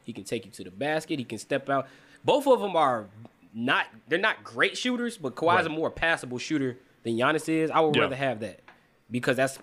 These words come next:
Speaker 1: how the league is played now. You have to be able to shoot from the outside 'cause teams, you can sort of let Giannis shoot, and he'll, he'll miss maybe oh for five, but he has
Speaker 2: Yeah.
Speaker 1: had some games in his playoffs where he's come through from downtown. But I just feel like out of the two players, the way they are now,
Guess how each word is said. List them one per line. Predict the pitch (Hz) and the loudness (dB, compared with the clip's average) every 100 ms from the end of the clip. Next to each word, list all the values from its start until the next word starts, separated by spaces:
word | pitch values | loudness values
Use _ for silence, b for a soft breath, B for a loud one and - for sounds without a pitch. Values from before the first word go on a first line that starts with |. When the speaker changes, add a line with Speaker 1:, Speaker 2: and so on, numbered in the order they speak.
| - | -4
Speaker 1:
how | 123 | -2
the | 113 | 0
league | 120 123 | -2 -2
is | 117 | -4
played | 143 131 | -4 -4
now. | 104 | -4
You | 113 | -2
have | 196 | -2
to | 196 | -4
be | 143 | -4
able | 143 | -2
to | 120 | -4
shoot | - 143 | -6 -6
from | 120 | -8
the | 101 | -8
outside | 120 - 123 107 | -8 -4 -6 -6
'cause | 104 | -10
teams, | - 160 165 135 - b b b - | -4 0 2 0 -4 b b b -4
you | 170 | 0
can | 226 220 | 2 0
sort | - 262 262 | 4 6 6
of | |
let | 240 214 | 4 2
Giannis | 233 233 214 | 2 2 0
shoot, | 254 196 - - | -2 -4 -8 -10
and | 127 | -4
he'll, | 151 175 156 135 | 2 4 4 2
he'll | 180 | -2
miss | 170 180 156 | 0 0 2
maybe | 147 131 | 0 0
oh | 131 | 0
for | 135 123 | -2 -2
five, | 131 123 123 107 | -2 0 -2 -4
but | 117 - B | -6 -6 B
he | 175 | 2
has | 170 156 | 4 4
Speaker 2:
Yeah. | 151 | 2
Speaker 1:
had | |
some | 143 135 | 0 0
games | 135 | 0
in | 120 | 0
his | 117 | -4
playoffs | - 127 110 | -2 -2 -2
where | |
he's | 113 | -10
come | - 120 | -6 -8
through | - 117 | -6 -10
from | 107 | -10
downtown. | 107 101 101 107 95 _ b b b | -10 -10 -10 -10 -10 _ b b b
But | 117 113 92 - _ | -4 -4 -6 -14 _
I | 127 | -4
just | 147 147 | -4 -4
feel | 165 | 0
like | 151 139 | 2 2
out | 143 165 | 0 0
of | |
the | 143 | -4
two | 131 170 | -6 -6
players, | 151 - 165 156 139 | -6 -2 2 2 0
the | - | -2
way | 123 143 | 0 2
they | 135 | 2
are | 131 123 | 2 2
now, | 110 143 143 | 0 0 0